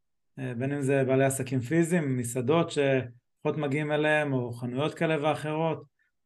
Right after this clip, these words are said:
או אנשים שהעסק שלהם, אה, פיזית נמצא, אה, קרוב ללחימה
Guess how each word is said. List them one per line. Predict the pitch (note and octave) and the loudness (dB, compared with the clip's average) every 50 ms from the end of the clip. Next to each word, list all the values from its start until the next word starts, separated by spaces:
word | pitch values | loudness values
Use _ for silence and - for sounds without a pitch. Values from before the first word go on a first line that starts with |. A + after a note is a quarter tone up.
| _ _ _ - | _ _ _ -2
או | C#3 C3+ C3+ C3 C3+ | 0 2 4 4 2
אנשים | B2+ B2 A#2 - D#3 D3 | 2 -2 -4 -4 -4 -4
שהעסק | C#3 D#3+ D#3+ D3+ D3+ D3 C#3+ C#3+ C3+ C#3 - - _ _ _ - C#3+ C3+ - D3+ - | 0 2 4 4 6 6 6 4 4 0 -4 -12 _ _ _ -4 -4 -2 -2 -2 -2
שלהם, | - D3 D3 C#3 C#3 C#3 C#3 | 0 0 0 0 0 2 2
אה, | C3+ C3+ C3 A#2+ | 2 0 0 -2
פיזית | A#2+ - D3+ D3 D#3+ C#3 | -2 -2 0 0 0 0
נמצא, | D#3+ C#3 C3 B2 A#2+ D3+ D3 D3 C#3+ C#3+ C3+ C3 C3+ - _ _ _ _ _ _ _ _ - | 0 0 0 0 0 0 2 2 4 2 2 0 -2 -8 _ _ _ _ _ _ _ _ -4
אה, | C#3+ C3+ C3 B2+ | -2 0 0 0
קרוב | B2 C#3+ C#3+ D3+ D3 | 2 4 4 4 6
ללחימה | D3+ C#3+ C#3 C3+ B2+ C#3 C3+ C#3 D#3 E3+ F3+ E3+ | 6 6 4 4 4 0 0 2 4 4 4 2